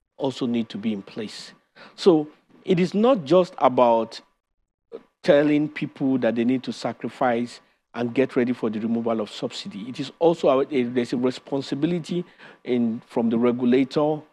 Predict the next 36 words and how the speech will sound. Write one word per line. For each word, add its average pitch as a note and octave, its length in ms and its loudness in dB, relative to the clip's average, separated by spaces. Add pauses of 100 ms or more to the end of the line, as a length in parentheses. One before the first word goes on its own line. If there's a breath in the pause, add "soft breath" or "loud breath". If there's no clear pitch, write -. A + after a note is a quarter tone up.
(120)
on, C3 600 -4
it's D3+ 200 -2
incumbent F#3 480 2
on C3 120 0
the B2+ 60 -2
regulator, B2+ 480 0
it's B2 100 -4
incumbent D3 440 -2
on A#2+ 180 0
government C3 560 -4 (320 loud breath)
to B2+ 100 -2
make C#3 160 2
certain C3 340 -2
things B2 260 -4
to A#2 100 -6
be A#2 140 0
in G#2 80 -2
place. - 400 -16 (560 loud breath)
And F#3+ 360 2 (180)
to, G#3 300 4
to G3+ 140 -2
put A3 200 2
this G#3+ 180 2
in C3+ 120 0
perspective, A2+ 760 -4
you D3 120 -6
know, F3+ 100 0
we E3+ 140 0
like F3 200 0
to E3+ 100 -6
say, E3 100 -8
why, F3 360 -8
why, A3 300 -2
why A3+ 220 0
do G3+ 120 -6
subsidies D3 600 -6